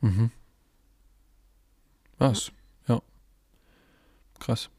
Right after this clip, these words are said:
Speaker 1: Ja, wenn man in der, in den Reihen sitzt, sieht, merkt man das nicht so, aber
Speaker 2: Ja,
Speaker 1: von vorne
Speaker 2: genau,
Speaker 1: natürlich
Speaker 2: sieht
Speaker 1: schon.
Speaker 2: man das, ja.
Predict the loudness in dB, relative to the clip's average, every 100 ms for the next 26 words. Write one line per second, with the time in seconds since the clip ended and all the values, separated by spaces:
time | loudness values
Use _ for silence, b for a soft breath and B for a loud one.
0 | 2 6 6 4 2 0 0 0 0 0
1 | 0 2 2 2 0 0 -2 0 -2 0
2 | -2 -2 -4 -2 0 0 -2 -4 -6 -2
3 | -2 0 -2 -4 -6 -4 -6 -6 -8 -14
4 | -20 -20